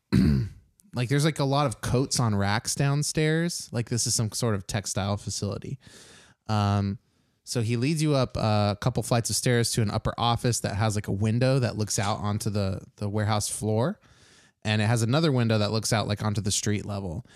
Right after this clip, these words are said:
And he, um, he opens up, like, a filing cabinet in the corner and starts rummaging through some files, and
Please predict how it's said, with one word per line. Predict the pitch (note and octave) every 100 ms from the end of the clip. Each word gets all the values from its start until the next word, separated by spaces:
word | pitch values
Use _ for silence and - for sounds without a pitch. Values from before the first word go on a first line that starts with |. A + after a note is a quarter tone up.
| - - -
And | G#2 G#2 G#2
he, | A#2+ A#2
um, | A2 G#2 G2+ F#2+ - _ _ _ _ _ _ _ _ _ _ _ _ _ _
he | - B2+
opens | C3+ D3 B2+
up, | C3+ -
like, | A2
a | G#2+
filing | - B2 C#3
cabinet | C#3 C#3+ D3 D3 A2+
in | G#2+
the |
corner | - B2+ C#3 E3 E3+ _
and | - G#2 G2+
starts | - A2 -
rummaging | A2+ A2 A2 A2 G#2+
through | A#2
some | G#2 G#2+
files, | - G#2+ A2 G2+
and | G#2 D3